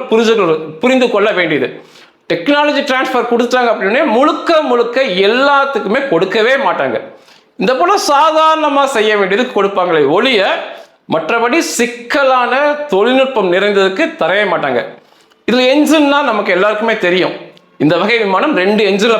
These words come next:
பறக்கக்கூடியது. இதுவரை உலகத்தில் ஒரு ஐந்து நாடுகள் மட்டுமே என்ஜின் செய்யும் திறமை இருக்கு, அதை அவங்க அப்படியே மெயின்டைன் பண்றாங்க. அதை கொடுக்க போறதில்ல.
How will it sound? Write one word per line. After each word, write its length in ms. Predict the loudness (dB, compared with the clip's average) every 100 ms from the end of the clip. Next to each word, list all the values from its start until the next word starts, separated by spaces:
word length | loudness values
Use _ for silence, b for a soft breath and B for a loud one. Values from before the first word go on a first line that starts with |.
| 0
பறக்கக்கூடியது. 580 | -2 -2 -2 0 0 0 -4 B B B _ -2
இதுவரை 400 | 2 2 2 2 0 -2 0
உலகத்தில் 500 | 0 0 -2 0 2 2
ஒரு 100 | 2 2
ஐந்து 240 | 0 0 0 2
நாடுகள் 380 | 2 0 0 -4 -10 -18 -20 _ -6 -4
மட்டுமே 360 | 0 0 0 0 0
என்ஜின் 440 | 0 0 0 0 0 -2
செய்யும் 360 | -2 0 0 -2 -2
திறமை 260 | -2 0 0
இருக்கு, 220 | -2 -4 -10 -14 b b b _
அதை 100 | -2 0
அவங்க 160 | 0 0
அப்படியே 340 | 0 0 2 0 0
மெயின்டைன் 340 | -2 0 0 0
பண்றாங்க. 320 | 0 -2 -2 -6 -6 -2
அதை 120 | -2 0
கொடுக்க 200 | 0 0
போறதில்ல. 340 | 0 0 0